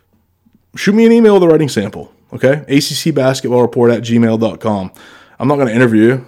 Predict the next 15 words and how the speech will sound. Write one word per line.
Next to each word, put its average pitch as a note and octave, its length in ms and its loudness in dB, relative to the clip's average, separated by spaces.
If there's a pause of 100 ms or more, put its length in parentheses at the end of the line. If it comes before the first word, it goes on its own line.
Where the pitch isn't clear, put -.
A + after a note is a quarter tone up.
okay? A#2+ 280 0
I'm A2+ 120 -4
not A#2+ 260 0
gonna, A#2+ 220 -2
we're A2+ 100 0
not A#2+ 100 0
gonna A#2 120 -2
do A2+ 160 0
a G#2 40 -8
forty-minute A2+ 880 -2
thing B2 220 0
on G#2 140 -4
Hangouts A2+ 520 -4
where G#2 120 -4
I G2 200 -6